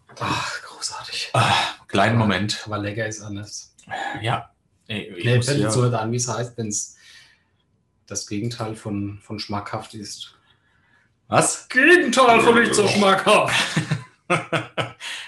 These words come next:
Speaker 2: Kleinen Moment, kleinen Moment.
Speaker 1: Mhm.
Speaker 2: Ich bin schlecht vorbereitet, das tut mir leid.
Speaker 1: Das stimmt.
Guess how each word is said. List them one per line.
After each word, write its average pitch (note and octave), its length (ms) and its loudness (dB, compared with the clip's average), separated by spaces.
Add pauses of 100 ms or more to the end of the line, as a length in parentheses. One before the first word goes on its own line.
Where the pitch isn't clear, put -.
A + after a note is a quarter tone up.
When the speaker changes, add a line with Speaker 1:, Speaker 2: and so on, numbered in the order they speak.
(160)
Speaker 2:
Kleinen D3 200 6
Moment, A2+ 360 2
kleinen A2 220 0
Moment. C#3 380 -4
Speaker 1:
Mhm. F3 280 -16 (1000)
Speaker 2:
Ich A#2 100 -14
bin A2+ 140 -10
schlecht G#2+ 280 0
vorbereitet, G2+ 640 -4
das - 120 -12
tut - 180 -14
mir F#2+ 80 -10
leid. F#2 140 -8
Speaker 1:
Das - 80 -6
stimmt. A2 380 -10